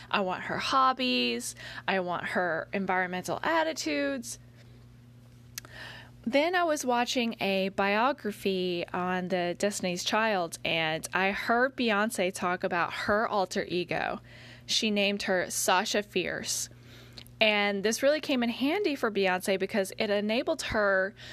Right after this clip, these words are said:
to express her sexuality and be a really aggressive and, uh, you know, independent female. And then as soon as she got off stage, she could compartmentalize that side of her,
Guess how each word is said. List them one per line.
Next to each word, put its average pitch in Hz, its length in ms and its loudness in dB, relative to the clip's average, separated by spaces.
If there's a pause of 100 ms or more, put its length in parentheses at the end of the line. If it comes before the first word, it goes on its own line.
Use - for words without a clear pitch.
(240)
to 220 240 0
express 214 600 0
her 180 140 -2
sexuality 208 1160 2
and 196 160 0
be 190 160 2
a 185 100 2
really 185 460 0
aggressive 196 1200 2
and, 175 420 -2 (100)
uh, 170 380 -2
you 196 140 -4
know, 175 120 -2 (840)
independent 208 720 0
female. 208 720 0 (340)
And 240 160 2
then 240 140 2
as 233 80 -2
soon 247 180 2
as 226 80 0
she 226 140 -2
got 208 180 2
off 190 140 -2
stage, 330 500 2
she - 220 0
could 240 180 -2
compartmentalize 202 1400 0
that 202 200 2
side 285 400 0
of 208 160 0
her, 165 420 -2